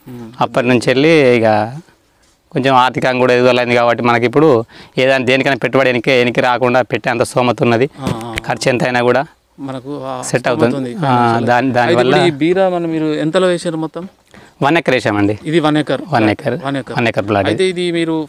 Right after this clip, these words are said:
Speaker 1: ఫస్ట్ భూమిని ఎట్లా రెడీ చేస్తారు? బీర వేయాలి, వేసే ముందు భూమిని ఏ విధంగా రెడీ
Speaker 2: భూమిని
Speaker 1: చేస్తారు?
Speaker 2: చేయాలంటే ఫస్ట్ ప్లౌ రెండు సార్లు తోలుతామండి.
Speaker 1: ఫస్ట్ ఆ?
Speaker 2: రెండు సార్లు ప్లౌ తోలాక,
Speaker 1: మ్మ్.
Speaker 2: ఆ, రొటివేటర్ కొట్టేస్తాం.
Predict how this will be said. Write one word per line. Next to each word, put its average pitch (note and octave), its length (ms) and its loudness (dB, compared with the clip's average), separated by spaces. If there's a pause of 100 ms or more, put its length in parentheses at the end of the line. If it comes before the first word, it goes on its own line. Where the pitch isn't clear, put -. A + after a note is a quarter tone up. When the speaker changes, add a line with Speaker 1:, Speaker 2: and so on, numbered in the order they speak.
Speaker 1:
ఫస్ట్ E3+ 220 -6
భూమిని G#3 440 4
ఎట్లా G3 180 0
రెడీ F3 180 4
చేస్తారు? D3 320 -4
బీర E3 240 2
వేయాలి, D#3+ 340 2
వేసే E3 300 0
ముందు E3+ 320 2
భూమిని F3 360 2
ఏ E3 80 2
విధంగా E3 240 2
రెడీ D3 120 6
Speaker 2:
భూమిని F#3 300 6
Speaker 1:
చేస్తారు? D#3+ 280 2
Speaker 2:
చేయాలంటే E3 340 2
ఫస్ట్ - 300 0 (160)
ప్లౌ C#3+ 220 4
రెండు C3+ 180 2
సార్లు C3 240 0
తోలుతామండి. A2 460 2 (300)
Speaker 1:
ఫస్ట్ C3+ 160 -10
ఆ? B2 160 -8 (220)
Speaker 2:
రెండు B2 180 4
సార్లు B2+ 220 0
ప్లౌ A#2+ 240 2
తోలాక, B2+ 420 -2
Speaker 1:
మ్మ్. C3 340 -6 (580)
Speaker 2:
ఆ, C#3 240 4
రొటివేటర్ B2+ 380 2
కొట్టేస్తాం. G#2 420 0